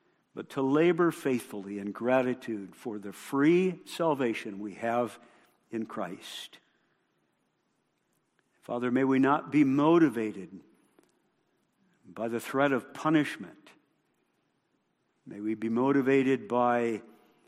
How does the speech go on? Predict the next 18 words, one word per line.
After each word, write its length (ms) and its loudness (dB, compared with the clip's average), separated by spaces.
gratitude 1000 -2
every 360 2
day. 420 -4
Forgive 420 -2
us, 240 4
Lord, 500 4
all 240 4
our 240 4
weaknesses. 800 -8
Deal 280 6
with 200 4
us 240 0
not 220 2
according 460 -2
to 120 -6
what 180 -6
we 120 -8
deserve, 760 -2